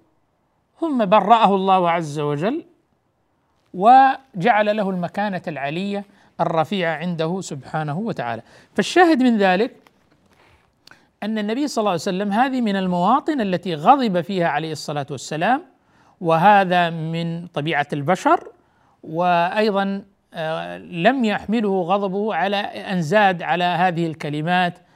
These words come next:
الطيبة التي فيها ضبط للنفس وإدارة للعواطف والانفعالات،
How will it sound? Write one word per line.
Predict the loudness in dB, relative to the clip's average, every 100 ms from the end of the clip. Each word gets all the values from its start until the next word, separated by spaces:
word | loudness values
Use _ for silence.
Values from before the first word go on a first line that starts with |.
| _ _ -20
الطيبة | -18 -8 -6 -4 -4 -4
التي | -6 -8 -10
فيها | -8 -8 -4 -4 -6
ضبط | -6 -4 -4 -4
للنفس | -8 -6 -6 -8 -10 -20 _ _ _
وإدارة | -14 -10 -4 -2 0 -2 -6
للعواطف | -8 -10 -10 -8 -2 2 2 0 -4 -6 _ _ _ -16
والانفعالات، | -10 -8 -8 -8 -8 -10 -10 -12 -8 -6 -6 -6 -2 2 4 4 4